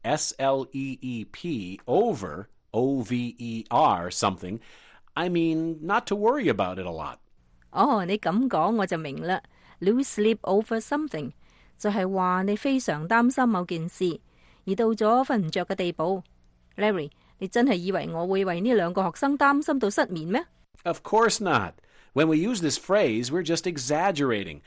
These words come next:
Speaker 1: I know you won't really lose sleep over something like this.
Speaker 2: 原來 lose sleep over 係有啲誇張嘅講法。唉，我雖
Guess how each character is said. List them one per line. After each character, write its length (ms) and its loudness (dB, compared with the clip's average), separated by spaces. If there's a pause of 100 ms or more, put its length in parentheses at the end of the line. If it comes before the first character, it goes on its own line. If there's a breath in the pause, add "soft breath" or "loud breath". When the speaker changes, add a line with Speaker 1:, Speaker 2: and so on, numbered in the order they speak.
(200 loud breath)
Speaker 1:
I 120 0
know 180 2
you 140 2
won't 200 -2
really 420 4
lose 240 0
sleep 260 -2
over 260 -2
something 360 -4
like 180 -10
this. 420 -6 (520 soft breath)
Speaker 2:
原 180 -6
來 280 -4 (240 loud breath)
lose 380 2
sleep 240 4 (100)
over 400 -2 (220 soft breath)
係 100 -4
有 160 0
啲 140 -2
誇 320 2
張 180 2
嘅 80 -2
講 280 -4
法。 260 0 (680 soft breath)
唉， 400 2
我 120 0
雖 200 2